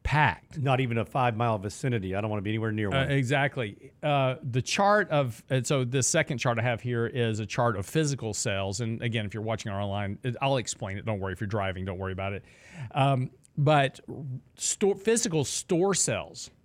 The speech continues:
Speaker 1: are dramatically above their long-term trend. And, you know, people want to, you know, people, and this is what I've always said is like, you know, inter-, internet sales are great, right? But I, I like when I shop, I wanna go put my hands on stuff.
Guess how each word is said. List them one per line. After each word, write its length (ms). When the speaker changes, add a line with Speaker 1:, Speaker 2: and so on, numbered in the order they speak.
Speaker 1:
are 320
dramatically 1000
above 720
their 200
long-term 580
trend. 420
And, 360
you 60
know, 40
people 440
want 320
to, 100
you 80
know, 80
people, 380
and 120
this 140
is 80
what 140
I've 60
always 240
said 120
is 80
like, 160
you 60
know, 80
inter-, 160
internet 480
sales 240
are 40
great, 320
right? 240
But 120
I, 220
I 140
like 300
when 100
I 60
shop, 300
I 40
wanna 160
go 80
put 200
my 60
hands 300
on 120
stuff. 320